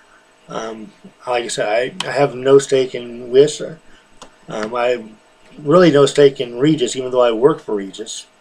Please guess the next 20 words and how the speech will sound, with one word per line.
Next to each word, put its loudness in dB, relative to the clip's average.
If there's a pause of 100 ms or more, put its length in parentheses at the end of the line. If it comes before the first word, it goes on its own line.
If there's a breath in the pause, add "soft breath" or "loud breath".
(1160 soft breath)
This 0
is 4
just 4
my 2
opinion 0 (120)
about 2
keypads -2
and -16 (340)
ten 0
key -6
because, -4 (1040 soft breath)
you -6
know, -10
I, 0 (160)
I 2
started 4
out 2
on -14
ten -14
key. -20